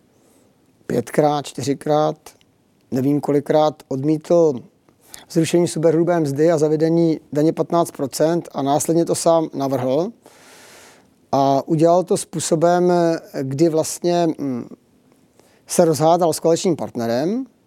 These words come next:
a normálně by to potom muselo znamenat, že by ta vláda končila nebo se rozpadla,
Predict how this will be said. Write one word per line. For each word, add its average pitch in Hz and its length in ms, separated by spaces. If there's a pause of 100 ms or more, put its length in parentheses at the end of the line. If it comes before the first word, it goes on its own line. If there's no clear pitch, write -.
(680)
a 139 80
normálně 175 580
by 170 120
to 170 120
potom 170 360
muselo 165 360
znamenat, 160 480
že 151 120
by 160 480
ta 156 120
vláda 156 280
končila 156 440
nebo 156 180
se 160 120
rozpadla, 139 460